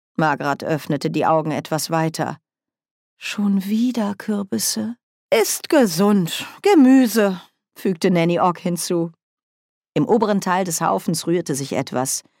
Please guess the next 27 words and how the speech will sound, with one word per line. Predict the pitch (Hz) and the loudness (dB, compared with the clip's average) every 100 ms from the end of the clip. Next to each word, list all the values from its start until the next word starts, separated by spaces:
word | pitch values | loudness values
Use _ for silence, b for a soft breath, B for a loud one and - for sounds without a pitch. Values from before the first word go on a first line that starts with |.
| _ _ - | _ _ -4
Einige | 175 220 240 233 | 0 0 -2 -6
kleine | - 170 233 240 | -4 0 0 -2
Kürbisse | 185 165 214 - 220 | -6 -6 -8 -8 -8
rollten | 185 156 202 - 160 | -2 -2 -2 -4 -2
Margret | 139 160 175 160 160 | 0 -2 -4 -8 -8
vor | - 139 | -8 -10
die | 123 | -10
Füße | - 180 175 - 160 | -10 -6 -4 -2 -4
und | - 214 - | 0 -2 -2
ein | 220 226 233 | -4 -4 -2
Zwergenkopf | - - 147 151 123 117 - 120 - | -6 -4 -4 -4 -6 -8 -6 -6 -6
erschien. | - 139 - 147 139 135 _ _ _ _ _ - | -8 -6 -4 -2 -2 -2 _ _ _ _ _ -4
Er | 180 | 0
blickte | 214 220 185 | 0 0 0
auf | 180 | 0
die | - 170 | 0 -2
Hexen | 170 - 165 | -2 -2 -2
herab. | 156 151 151 _ _ _ _ _ _ | -2 -2 -4 _ _ _ _ _ _
Nanny | 175 165 160 | -2 2 2
Ogg | 160 165 | 0 -2
zögerte. | - 202 175 147 - 156 156 _ _ _ _ _ _ _ _ _ _ - | -4 -2 0 -2 -4 -6 -8 _ _ _ _ _ _ _ _ _ _ -4
„Alles | 180 180 185 - - - _ _ - | 0 0 -2 -6 -12 -14 _ _ -2
in | 180 175 | -2 2
Ordnung?“, | 180 233 247 269 311 _ _ _ _ | 0 0 -2 -2 -4 _ _ _ _
fragte | - 180 156 165 | -4 -2 -2 -2
sie | 160 | -4
schließlich. | 160 160 151 - 143 - | -4 -4 -4 -4 -6 -8